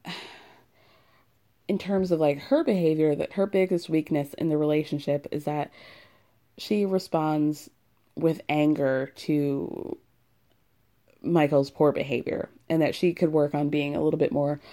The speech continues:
calm, calmer in her approach. And we see this happen later. Mika says that, like, you know, she was all in on this experiment, and she was so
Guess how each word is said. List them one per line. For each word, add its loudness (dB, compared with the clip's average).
calm, 2
calmer 2
in 0
her 0
approach. -2
And 0
we 4
see 6
this 0
happen -2
later. -4
Mika 4
says 2
that, 0
like, 2
you 0
know, 4
she -2
was -4
all 2
in 2
on 2
this 2
experiment, 2
and -2
she -6
was 0
so 2